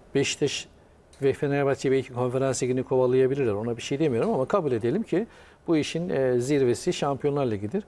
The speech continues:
Galatasaray'ın da oraya odaklanması son derece normaldir, olağan bir şeydir, beklediğimiz bir şeydir. O yüzden lig yarışında belki biraz tökezleyebilir. Hiç önemi yok.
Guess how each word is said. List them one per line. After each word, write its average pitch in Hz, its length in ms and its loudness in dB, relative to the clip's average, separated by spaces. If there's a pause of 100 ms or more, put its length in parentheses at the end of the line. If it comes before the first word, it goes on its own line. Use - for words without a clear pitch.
(320)
Galatasaray'ın 151 640 0
da 135 60 0
oraya 147 240 4
odaklanması 135 720 -2
son 156 280 -2
derece 123 320 0 (200)
normaldir, 127 560 2
olağan 123 440 0
bir 110 40 -14
şeydir, 120 300 -6
beklediğimiz 120 560 0
bir 101 60 -10
şeydir. 131 340 -6 (280)
O 165 140 4
yüzden 147 320 0
lig 147 180 -2
yarışında 135 460 0
belki 127 300 0
biraz 120 240 0
tökezleyebilir. 110 840 -2 (600)
Hiç - 140 -2
önemi 110 300 0
yok. 170 160 2